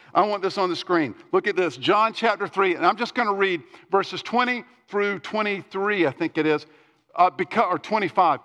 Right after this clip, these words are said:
because, oh, twenty-three. Because in this part of Jesus' prayer on the last night of his life, Jesus is praying for us.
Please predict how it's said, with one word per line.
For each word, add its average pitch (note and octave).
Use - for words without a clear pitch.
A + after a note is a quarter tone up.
because, G#3+
oh, D#3
twenty-three. E3+
Because G3
in B3
this C4
part -
of E3+
Jesus' A3+
prayer E3+
on F3
the F#3+
last A3+
night A#3
of G#3
his F3+
life, F#3
Jesus A#3
is F3+
praying B3
for -
us. A3